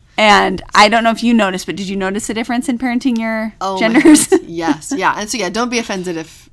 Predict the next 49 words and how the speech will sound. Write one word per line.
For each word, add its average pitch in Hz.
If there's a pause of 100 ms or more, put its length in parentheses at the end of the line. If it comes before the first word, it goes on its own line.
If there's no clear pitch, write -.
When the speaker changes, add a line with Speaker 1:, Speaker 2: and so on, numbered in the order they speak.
Speaker 1:
Yeah. 226
Speaker 2:
you're, 185 (300)
they 196
don't 170
fit -
into 165
these 156
categories 208
Speaker 1:
Mm-hmm. 196
Speaker 2:
'cause 160 (480)
not 131
everybody 190
does, 240
and 151
Speaker 1:
Yep. 170
Speaker 2:
there's 170
nothing 165
wrong 143
with 165
that. - (100)
Speaker 1:
Yep. 175 (180)
Speaker 2:
But, 175
um, 165
y-, 160 (100)
oh 180
yeah, 131
for 180
me, 185
in 240
fact, 196
I, 190 (100)
<laughs> -
I'm 220
almost, 240
like, 262
embarrassed 190
to 175
admit 170
this, 247
but -
I 156
have 247
read 220 (340)
so -
many 233
books 175
about 165
raising 170
boys, 156